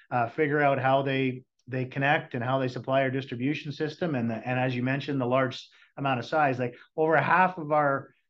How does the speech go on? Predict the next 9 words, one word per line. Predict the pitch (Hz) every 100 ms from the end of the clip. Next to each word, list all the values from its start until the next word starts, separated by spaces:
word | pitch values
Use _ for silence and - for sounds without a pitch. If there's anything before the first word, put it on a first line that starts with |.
| _ -
uh, | 135
distribution | 131 147 151 143 156 175 139
network | 127 131 131 131
at | 110
times | - 165 160 139
is | 131 123
supplied | 123 131 135 131
through | 131 127
solar, | 170 185 156 110